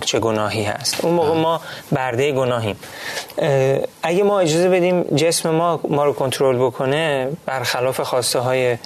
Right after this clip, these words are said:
Speaker 1: روح خدا، اون موقع ما نگه نمی‌تونیم کا-، خواسته های خدا رو به عمل برسونیم. ولی اگه ما خودمون رو تسلیم به روح خدا بکنیم، دیگه خواسته های جسم رو به عمل نمیرسونیم.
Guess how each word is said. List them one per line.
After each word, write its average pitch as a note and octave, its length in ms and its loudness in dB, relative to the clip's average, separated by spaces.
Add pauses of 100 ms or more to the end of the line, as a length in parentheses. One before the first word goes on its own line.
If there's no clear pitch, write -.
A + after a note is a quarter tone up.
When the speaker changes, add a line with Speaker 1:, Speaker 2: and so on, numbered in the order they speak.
(140)
Speaker 1:
روح C3 260 2
خدا، C3 540 0 (460)
اون G#3 180 4
موقع E3+ 360 4
ما D#3+ 180 2
نگه F#3 260 2
نمی‌تونیم F3 480 0
کا-، - 240 -2
خواسته C3+ 340 -2
های C3+ 80 2
خدا B2 300 0
رو A#2+ 60 0
به A#2 80 0
عمل A2+ 280 0
برسونیم. G#2+ 500 0 (100)
ولی E3+ 200 2
اگه G3 180 2
ما F#3+ 160 2
خودمون F3+ 320 2
رو E3+ 60 0
تسلیم D#3+ 440 -2
به D3+ 60 2
روح D3 200 2
خدا C3 300 2
بکنیم، C3+ 580 0 (300)
دیگه C#3+ 300 2
خواسته D#3 380 0
های C#3 220 4
جسم F3 300 2
رو C#3+ 60 2
به B2+ 80 2
عمل A#2 360 0
نمیرسونیم. G#2+ 640 0